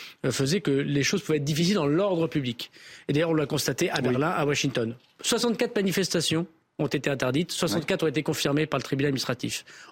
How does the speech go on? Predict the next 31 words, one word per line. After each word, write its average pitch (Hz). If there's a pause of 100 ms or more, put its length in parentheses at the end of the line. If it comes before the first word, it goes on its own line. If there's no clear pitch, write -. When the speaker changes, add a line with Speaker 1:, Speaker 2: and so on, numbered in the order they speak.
(100)
Speaker 1:
Aujourd'hui, 151 (320)
à 139
dix-sept 143
heures, 151
la 135
manif 131
a 120
commencé, 117 (100)
elle 151
était 117
interdite. 110
À 160
dix-neuf 147
heures, 135
elle 123
était 120
autorisée 135
par 127
le -
tribunal 123
administratif. 170
Je 156
suis 165
un 147
républicain, 131 (560)
euh, 156
j'applique 165
les 160
décisions 156
de 147
justice. -